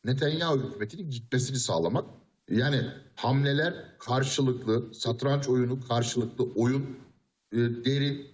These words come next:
karmaşık, ayrıntılı. Ama mesele eğer bana göre yani, e, Netanyahu ve hükümeti İsrail yönetiminden giderse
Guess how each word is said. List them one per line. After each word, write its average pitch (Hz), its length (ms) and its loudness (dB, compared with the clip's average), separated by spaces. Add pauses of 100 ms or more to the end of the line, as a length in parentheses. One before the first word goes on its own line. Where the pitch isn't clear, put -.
karmaşık, 139 580 0 (440)
ayrıntılı. 135 760 0 (460)
Ama 147 380 -2
mesele 165 500 0 (340)
eğer 127 580 0
bana 135 220 2
göre 98 400 0 (460)
yani, 120 280 2
e, 95 560 -6
Netanyahu 143 680 2
ve 127 40 -2
hükümeti 120 680 -6
İsrail 131 400 0
yönetiminden 98 680 -8
giderse 123 480 -2